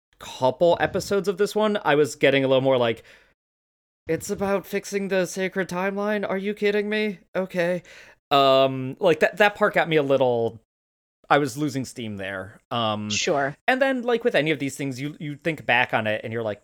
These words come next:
Speaker 1: "That doesn't make sense." Like, early on, uh, like, Yumiko finds out about this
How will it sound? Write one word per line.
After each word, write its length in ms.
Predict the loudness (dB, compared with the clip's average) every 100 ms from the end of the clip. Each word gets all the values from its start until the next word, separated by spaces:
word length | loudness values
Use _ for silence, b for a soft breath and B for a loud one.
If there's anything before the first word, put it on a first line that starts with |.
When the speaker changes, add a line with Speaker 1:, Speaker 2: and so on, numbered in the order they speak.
| -10
Speaker 1:
"That 160 | -8 -6
doesn't 260 | -10 -10
make 180 | -16 -16
sense." 420 | -12 -10 -12 -10
Like, 240 | -6 -6 -2
early 260 | 0 4 4
on, 380 | 4 2 -4 -6
uh, 160 | -4 -2
like, 180 | -2 -4
Yumiko 480 | -6 -4 -2 -2 -2
finds 300 | -4 -2 0
out 140 | 0
about 260 | 0 -2 -4
this 360 | -8 -8 -16